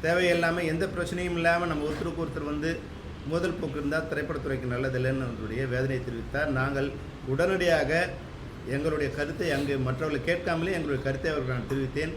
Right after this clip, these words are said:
தயாரி-, தமிழ் திரைப்பட தயாரிப்பாளர் சங்கத்திற்கு பெப்சியோடு எந்த விதமான கருத்து வேறுபாடும் இல்லை, எங்களுக்கு எந்த விதமான மோதலும் இல்லை என்பதை அவருக்கு தெரிவித்தோம். சில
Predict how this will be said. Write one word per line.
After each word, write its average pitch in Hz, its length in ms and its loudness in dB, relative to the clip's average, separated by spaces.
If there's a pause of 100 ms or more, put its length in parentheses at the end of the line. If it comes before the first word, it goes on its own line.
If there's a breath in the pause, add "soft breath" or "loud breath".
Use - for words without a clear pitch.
(640)
தயாரி-, 180 400 4
தமிழ் 185 260 0
திரைப்பட 196 320 0
தயாரிப்பாளர் 160 600 2
சங்கத்திற்கு 151 600 -2
பெப்சியோடு 170 560 0
எந்த 160 240 0
விதமான 160 480 2
கருத்து 151 300 -2
வேறுபாடும் 135 500 0
இல்லை, 151 200 2 (420)
எங்களுக்கு 170 420 2
எந்த 156 200 0
விதமான 165 440 0
மோதலும் 160 520 2
இல்லை 135 140 2
என்பதை 131 260 2
அவருக்கு 123 260 -2 (120)
தெரிவித்தோம். - 460 -6 (100)
சில 196 200 0